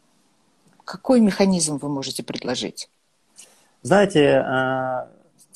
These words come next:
Speaker 2: Башкенова, кстати говоря, мне тоже такой же вопрос задавала, но она в другом контексте, что, ну, вот вы считаете, что быстро можно всё вернуть, а как? Это же потрясёт основы нашей страны и так далее, это же сложно, это же долго.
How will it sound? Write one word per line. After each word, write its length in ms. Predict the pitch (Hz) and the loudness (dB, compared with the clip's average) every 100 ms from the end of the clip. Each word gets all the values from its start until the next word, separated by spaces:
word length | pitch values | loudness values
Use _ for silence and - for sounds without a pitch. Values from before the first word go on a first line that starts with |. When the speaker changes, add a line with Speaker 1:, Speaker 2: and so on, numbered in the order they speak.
| _ - | _ -4
Speaker 2:
Башкенова, 500 | 143 - 180 165 139 | -2 0 0 0 -4
кстати 280 | - 151 143 | -6 -6 -2
говоря, 240 | 151 143 | -2 0
мне 140 | 143 | -4
тоже 220 | 135 139 - | -6 -8 -8
такой 260 | 131 131 | -6 -6
же 80 | 123 | -4
вопрос 320 | 120 127 120 | -4 -4 -4
задавала, 460 | 127 147 208 247 147 | 0 2 4 2 0
но 120 | 135 | -2
она 160 | 147 135 | 0 0
в 80 | |
другом 320 | 123 147 147 - | 0 2 2 0
контексте, 800 | 113 107 107 - - 104 104 | -8 -8 -8 -10 -8 -8 -6
что, 380 | 104 - 135 127 | -10 0 2 2
ну, 280 | 120 165 160 | 0 -2 0
вот 200 | 151 143 | -2 0
вы 200 | 139 139 | 2 0
считаете, 420 | 131 - 151 139 | -2 -4 -4 -4
что 140 | - 120 | -4 0
быстро 380 | 143 156 139 | 0 0 -2
можно 280 | 135 127 127 | -2 -4 -6
всё 200 | 120 143 | -6 -2
вернуть, 360 | 135 170 214 214 | 0 0 -2 -2
а 120 | 131 | -4
как? 360 | 139 - 208 - | -2 0 0 0
Это 180 | 139 147 | -8 -10
же 140 | 127 | -10
потрясёт 560 | - 123 143 - 160 156 | -12 -10 -10 -6 -6 -6
основы 540 | 127 - 170 160 131 | -8 -4 -2 -2 -2
нашей 340 | 123 139 - 120 | -4 -8 -8 -14
страны 600 | - - 120 156 190 123 | -12 -10 -6 -2 -2 -4
и 40 | |
так 240 | - 113 113 | -8 -8 0
далее, 260 | 160 139 | 0 2
это 140 | - 131 | 0 -4
же 140 | 127 | -4
сложно, 520 | - 147 185 175 135 | -6 0 2 2 0
это 180 | 120 143 | -4 -4
же 160 | 131 143 | -4 -4
долго. 680 | 131 208 214 190 113 98 | 0 4 4 4 2 -2